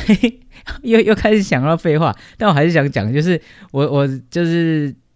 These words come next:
这阵子，因为我想说，就是新的一年，然后有新的节目规划，我就回去稍微看了一下我之前做的东西，我就觉得我好像，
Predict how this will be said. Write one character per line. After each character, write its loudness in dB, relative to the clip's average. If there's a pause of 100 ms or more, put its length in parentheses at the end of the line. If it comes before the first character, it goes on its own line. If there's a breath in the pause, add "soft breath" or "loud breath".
(220)
这 0
阵 0
子， -4
因 -2
为 -2
我 0
想 -2
说， -2
就 -2
是 -2
新 -4
的 -2
一 -2
年， -4
然 -6
后 -4
有 -4
新 -8
的 -6
节 -10
目 -10
规 -10
划， -8
我 -8
就 -2
回 -4
去 -4 (280 loud breath)
稍 -4
微 -2
看 -2
了 -4
一 -8
下 -6
我 -8
之 -12
前 -6
做 -10
的 -10
东 -12
西， -14
我 -8
就 -4
觉 -2
得 -2 (320 soft breath)
我 -4
好 2
像， -4